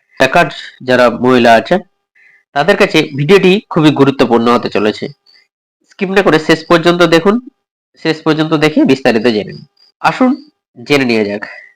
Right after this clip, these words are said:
তার আগে চ্যানেলে যদি প্রথমবার আপনি ভিজিট করেন, অবশ্যই চ্যানেলটি সাবস্ক্রাইব করে দেবেন এরকম নিত্য নতুন ইম্পর্টেন্ট আপডেট সবার আগে পাওয়ার জন্য। আর মহিলাদের আর্থিকভাবে স্বাবলম্বী করে তোলার লক্ষ্যে কেন্দ্র ও রাজ্য সরকারের পক্ষ থেকে বিভিন্ন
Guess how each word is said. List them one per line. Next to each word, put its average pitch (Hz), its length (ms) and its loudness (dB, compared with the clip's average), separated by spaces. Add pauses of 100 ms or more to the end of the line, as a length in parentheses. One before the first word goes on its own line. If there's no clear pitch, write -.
(420)
তার 196 140 4
আগে 156 200 4 (280)
চ্যানেলে 190 340 4
যদি 185 200 4
প্রথমবার 185 480 2
আপনি 156 220 2
ভিজিট 139 320 -2
করেন, 131 220 0 (160)
অবশ্যই 151 300 2
চ্যানেলটি 127 360 0
সাবস্ক্রাইব 147 520 0
করে 110 160 0
দেবেন 104 280 2
এরকম 143 260 0
নিত্য 151 220 0
নতুন 156 260 0 (200)
ইম্পর্টেন্ট 143 420 2
আপডেট 123 300 0 (540)
সবার 139 300 2
আগে 117 120 2
পাওয়ার 110 260 2
জন্য। 101 200 -10 (720)
আর 156 140 2 (140)
মহিলাদের 156 540 2 (100)
আর্থিকভাবে 170 640 2
স্বাবলম্বী 170 580 2
করে 165 240 2
তোলার 151 360 2
লক্ষ্যে 143 360 2
কেন্দ্র 139 400 2
ও 147 80 4
রাজ্য 123 280 0
সরকারের 143 420 2
পক্ষ 131 260 0
থেকে 104 240 -2
বিভিন্ন 147 360 0